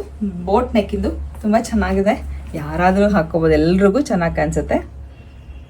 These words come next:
ಇದರ ಬೆಲೆ ಆರ್ನೂರ ಹತ್ತು ರೂಪಾಯಿ. ಬಟ್ಟೆ ನೀವು ಇನ್ನ ಹತ್ತು ವರ್ಷ ತೊಳೆದ್ರೂ ಹೀಗೆ ಇರುತ್ತೆ. ಬಟ್ಟೆ ಬಗ್ಗೆ ನಾನ್ ಗ್ಯಾರಂಟಿ, ತುಂಬಾ ಚೆನ್ನಾಗಿರುತ್ತೆ ಬಟ್ಟೆ. ನಾನು,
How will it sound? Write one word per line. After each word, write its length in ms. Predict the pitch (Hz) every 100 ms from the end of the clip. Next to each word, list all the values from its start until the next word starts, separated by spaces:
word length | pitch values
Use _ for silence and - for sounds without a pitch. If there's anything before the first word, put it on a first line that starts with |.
| - - - - - - - - - - - - - - - - - - -
ಇದರ 200 | 226 226 269
ಬೆಲೆ 640 | 226 196 196 202 220 233 - - - - - - -
ಆರ್ನೂರ 420 | 180 214 226 220 208
ಹತ್ತು 400 | 202 190 - 196
ರೂಪಾಯಿ. 320 | 180 185 302 - - -
ಬಟ್ಟೆ 460 | 262 - - 427 427
ನೀವು 600 | 285 254 247 262 349 349 -
ಇನ್ನ 200 | - 262 320
ಹತ್ತು 580 | 311 294 294 - 381 349
ವರ್ಷ 280 | 285 - 339
ತೊಳೆದ್ರೂ 400 | 330 233 233 247
ಹೀಗೆ 420 | 269 220 233 269
ಇರುತ್ತೆ. 260 | 226 175 165
ಬಟ್ಟೆ 480 | 165 170 - 302 254
ಬಗ್ಗೆ 240 | 208 240
ನಾನ್ 360 | 233 170 196 202
ಗ್ಯಾರಂಟಿ, 360 | 175 175 185
ತುಂಬಾ 500 | - 214 262 302 320
ಚೆನ್ನಾಗಿರುತ್ತೆ 520 | 330 262 233 208 202
ಬಟ್ಟೆ. 640 | 202 196 - 254 320 - - - 214
ನಾನು, 540 | 214 208 202 196